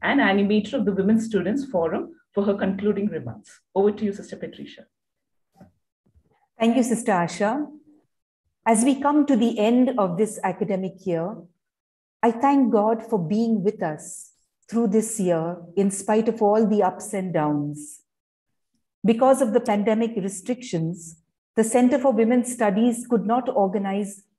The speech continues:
Speaker 2: many in-person activities as we had planned. Nevertheless, thanks to the resident staff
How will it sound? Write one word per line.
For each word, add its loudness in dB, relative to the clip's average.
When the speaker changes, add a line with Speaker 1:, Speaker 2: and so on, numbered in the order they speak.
Speaker 2:
many -2
in-person -2
activities -4
as 0
we 2
had -4
planned. -2
Nevertheless, -2
thanks 2
to -2
the 2
resident 0
staff -4